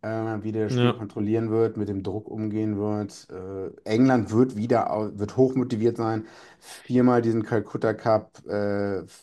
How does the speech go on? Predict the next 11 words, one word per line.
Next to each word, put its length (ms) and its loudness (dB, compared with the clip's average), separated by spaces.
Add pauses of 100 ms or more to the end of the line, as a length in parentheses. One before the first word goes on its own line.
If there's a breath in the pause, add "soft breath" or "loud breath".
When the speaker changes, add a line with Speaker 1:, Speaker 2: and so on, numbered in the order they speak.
(120)
Speaker 1:
verloren. 760 2 (460)
Also 300 -4 (380)
die 260 -10
letzten 340 -6
vier 160 -4
Spiele, 400 -2
glaub 160 0
ich, 80 -8
verloren 560 -2
gegen 180 -4
Schottland. 520 -4